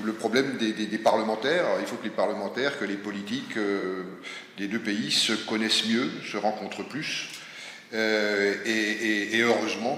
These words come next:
que je dirais que le, le, le business a un peu compensé. Mais le business ne compensera jamais le,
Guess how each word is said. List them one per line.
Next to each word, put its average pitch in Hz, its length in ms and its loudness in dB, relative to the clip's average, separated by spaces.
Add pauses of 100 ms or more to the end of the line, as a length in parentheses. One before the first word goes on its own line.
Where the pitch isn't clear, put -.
que 104 100 -4
je 101 120 -8
dirais 101 280 0
que 104 100 -4
le, 95 180 -4
le, 95 140 -6
le 98 100 -6
business 104 500 -2
a 98 80 0
un 98 40 -4
peu 101 140 -6
compensé. 95 480 -4 (280)
Mais 92 80 -6
le 90 60 -8
business 110 380 -2
ne 95 60 -6
compensera 90 500 -2
jamais 110 320 -2 (920)
le, 104 240 -2